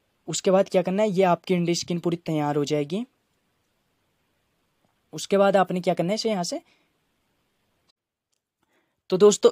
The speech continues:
इस तरह से जो है आपके एंड स्क्रीन जो है लग चुकी है, मैंने आपको बता दिया कैसे लगेगी।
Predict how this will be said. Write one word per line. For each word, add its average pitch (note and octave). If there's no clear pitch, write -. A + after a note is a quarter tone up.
इस G#3
तरह G#3+
से G#3+
जो G3
है G3+
आपके G3+
एंड F#3
स्क्रीन F#3
जो F3+
है G3
लग E3+
चुकी G3
है, G3+
मैंने G3
आपको F#3+
बता F3
दिया F3
कैसे F3
लगेगी। E3+